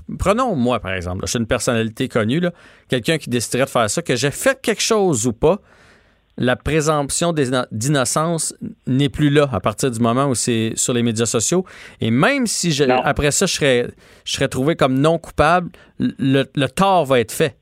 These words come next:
Speaker 1: Ça, ça va, ça va être fini pour moi. Je vais avoir
Speaker 2: Et
Speaker 1: été jugé sur la place publique.
Speaker 2: En plein ça, c'est, t'as, t'as même pas le temps de te défendre. C'est ça qui est triste, parce qu'on a un système qui, qui, qui, qui a une présomption d'innocence pour pas, parce qu'on a tout oublié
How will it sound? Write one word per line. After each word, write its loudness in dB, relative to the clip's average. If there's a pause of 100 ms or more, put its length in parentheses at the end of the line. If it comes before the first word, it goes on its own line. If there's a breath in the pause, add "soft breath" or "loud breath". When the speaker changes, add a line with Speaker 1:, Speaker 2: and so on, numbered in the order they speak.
Speaker 1:
Ça, -2
ça 0
va, -4
ça 0
va 2
être -6
fini 0
pour 0
moi. 2
Je -2
vais 4
avoir 2
Speaker 2:
Et 0
Speaker 1:
été 0
jugé 2
sur -4
la 2
place -2
publique. -6 (960)
Speaker 2:
En 4
plein 0
ça, 2 (100)
c'est, -2
t'as, 2
t'as 0
même 2
pas 2
le -2
temps 0
de -4
te 0
défendre. 2
C'est 2
ça 2
qui 2
est 0
triste, 0
parce -2
qu'on 2
a 4
un 4 (140)
système 0 (420 loud breath)
qui, 2
qui, 4
qui, 6
qui 2
a 0
une 0
présomption 2
d'innocence 2
pour -2
pas, 2 (280 loud breath)
parce -2
qu'on 2
a 4
tout 0
oublié 2